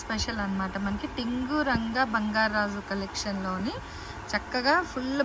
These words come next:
బండిల్ తీసుకోవాలి. So హెవీ ఆఫర్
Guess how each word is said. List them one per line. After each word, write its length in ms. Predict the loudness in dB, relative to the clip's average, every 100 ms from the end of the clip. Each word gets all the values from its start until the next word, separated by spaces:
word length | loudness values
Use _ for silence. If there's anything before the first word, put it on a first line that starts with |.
| 2
బండిల్ 340 | 2 0 -2 -2
తీసుకోవాలి. 640 | -4 -4 -2 -2 0 -2 -6 -10 -14 -12 -12 -12 -10 -10 -10 -10 -6
So 80 | -2 0 0
హెవీ 240 | 2 8 10 10
ఆఫర్ 260 | 10 4